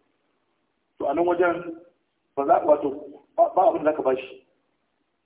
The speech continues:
In ya zo ya ce sai ka ba shi wani abu, to ya ci haram. Amma in ya zamanto ya buga waya, ya hau mashin ya je,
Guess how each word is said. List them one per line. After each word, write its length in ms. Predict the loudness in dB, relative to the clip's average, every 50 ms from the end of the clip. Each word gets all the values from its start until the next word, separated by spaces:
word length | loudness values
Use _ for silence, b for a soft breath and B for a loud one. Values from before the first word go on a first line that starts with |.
| _ _ -2
In 60 | 2
ya 80 | 4 6
zo 80 | 8 8
ya 80 | 8
ce 180 | 8 4 2 2
sai 120 | 2 4
ka 120 | 4 4 4
ba 100 | 4 4 2
shi 60 | 0
wani 120 | 0 2 2
abu, 380 | 0 0 -2 -6 -12 -16 -18 -20 _ _ _ _ _ _ _ _ _ _ _ _ _ _ _ _ _ _
to 60 | -2
ya 120 | 0 0 0
ci 100 | 0 0
haram. 280 | 0 0 -2 -4 -6 -10 -16 -20 _ _ _ _ _ _ _ _ _ _ _ _ _ _ _ _ _ _ _ _ _ -4
Amma 160 | -2 0 0 0
in 60 | 0
ya 100 | 0 2
zamanto 600 | 2 2 2 0 0 6 8 8 8 8 6 0 -6 -12 -16 -16 -18 -20 -20 -16 _
ya 180 | 4 6 8 8
buga 220 | 8 4 2 2 4
waya, 480 | 6 6 6 6 4 0 -6 -10 -14 -16 -20 _ _ _ _ _ _ _ _
ya 160 | 4 6 6
hau 200 | 8 8 6 6 6
mashin 320 | 4 4 4 0 -2 0
ya 140 | 0 0 0
je, 260 | -2 -4 -6 -8 -10